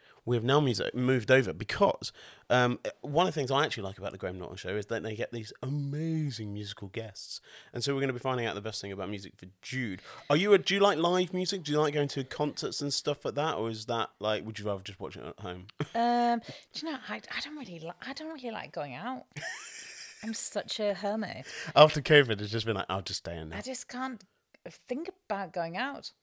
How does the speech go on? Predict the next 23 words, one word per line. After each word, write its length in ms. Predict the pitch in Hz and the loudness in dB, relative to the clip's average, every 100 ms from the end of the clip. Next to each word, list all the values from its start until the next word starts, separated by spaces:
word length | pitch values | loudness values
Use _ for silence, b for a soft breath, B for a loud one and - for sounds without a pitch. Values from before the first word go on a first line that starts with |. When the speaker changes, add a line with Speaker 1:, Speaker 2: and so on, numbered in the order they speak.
| _ _ B B B B - | _ _ B B B B 2
Speaker 2:
But 100 | 320 | 4
I 100 | 311 | 6
do 220 | 349 381 | 6 4
like, 140 | 370 - | 2 0
I 100 | 247 | -4
do 180 | 262 339 | 0 0
like 160 | 359 262 | 0 -2
watching 320 | 233 226 220 | -4 -4 -2
live 240 | 208 196 190 | -2 -2 -2
bands. 560 | 214 214 156 143 127 - _ - | -2 -2 -4 -6 -10 -12 _ -2
One, 220 | 240 285 - | 0 0 -2
do, 100 | - | -8
do 440 | - _ _ - 262 | -8 _ _ -12 -6
you 40 | |
want 60 | 330 | -6
me 60 | 370 | -4
to 60 | - | -4
tell 100 | 311 | -2
you 160 | 294 | 0
my 220 | 277 269 240 240 | 0 0 -2 -12
favourite 800 | - 277 277 262 262 254 - - - _ | -6 2 2 2 0 0 -2 -10 -12 _
ever 320 | 240 226 190 180 | -4 0 0 0
gig? 460 | 208 180 143 - | 0 -2 -2 -12